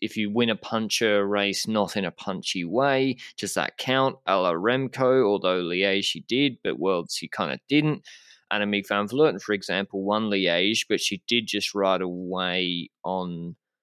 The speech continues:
the climb. Um, but then she was second in Flèche and Strade when Kopecky, um, yeah, beat her in the, the punch to Siena, fourth in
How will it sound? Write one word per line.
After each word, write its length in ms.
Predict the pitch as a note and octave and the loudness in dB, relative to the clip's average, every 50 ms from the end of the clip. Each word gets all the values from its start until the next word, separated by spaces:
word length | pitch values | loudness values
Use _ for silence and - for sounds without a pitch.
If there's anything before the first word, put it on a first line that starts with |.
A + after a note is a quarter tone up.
| _ _ - | _ _ -12
the 80 | - - | -12 -12
climb. 720 | - - - G2+ G2+ F#2+ F2+ C#2 B1+ C#2+ F#2+ B2 C3 C3 _ _ _ _ _ _ _ - | -12 -4 0 2 2 4 2 2 0 0 -2 -4 -6 -8 _ _ _ _ _ _ _ -2
Um, 560 | - F2+ F2+ F2+ F2+ F2 F2 E2+ E2 E2 - _ - G2 | 0 0 2 2 0 0 -2 -4 -8 -12 -14 _ -8 -8
but 120 | G2 - | -6 -4
then 120 | F#2+ F#2 F2 | -4 -4 -4
she 120 | - - | -4 -6
was 120 | D2 - | -6 -6
second 320 | - - G#2+ - - G2+ G2+ | -2 0 -2 0 0 -2 -4
in 80 | G2 | -4
Flèche 440 | - - - G2 F#2+ F#2+ F#2+ - - | -6 -4 -2 2 2 2 2 0 -2
and 120 | G2 F#2 - | -2 -4 -6
Strade 520 | - - - G#2 G2+ G#2 A2+ B2+ C#3+ D3+ | -6 -2 0 2 2 2 2 2 2 2
when 200 | B2+ A2 G2 F#2 | 2 2 0 0
Kopecky, 720 | F2+ - - - - G2+ F2+ - - C#2+ C#2+ D2+ D#2 B1 - _ _ _ _ _ _ _ - | -4 -8 -12 -10 -4 -4 -4 -4 -4 -6 -6 -6 -6 -8 -12 _ _ _ _ _ _ _ -4
um, 580 | E2+ D#2+ D#2 D2+ D2+ D#2+ E2 D2+ C#2+ C#2+ D2+ - _ _ _ _ _ _ _ _ _ _ _ _ _ _ | -2 0 0 0 0 -2 -4 -6 -10 -12 -12 -14 _ _ _ _ _ _ _ _ _ _ _ _ _ _
yeah, 260 | - G2 F2+ D#2 D2+ - - | -2 0 0 0 -2 -2 -2
beat 180 | G2+ G2 G2+ G#2+ | -2 -2 -2 -2
her 140 | G2+ F#2 F2+ | -4 -4 -4
in 100 | F2+ E2+ | -4 -4
the, 220 | E2+ F2 D#2 - - | -6 -6 -6 -6 -8
the 100 | D2+ - | -8 -8
punch 360 | - - G#2 G2 - - - - | -6 -6 -6 -4 -4 -4 -6 -6
to 60 | F2 | -8
Siena, 480 | - - - F#2 G#2+ A#2+ C3 C3+ C3 | -8 -8 -4 -2 0 0 2 0 0
fourth 500 | - - - - G#2+ G#2 G2 G2 F#2+ - - | -2 -4 -10 -6 -4 -2 -2 -2 -2 -4 -6
in 160 | F#2+ F2 D2+ | -8 -6 -8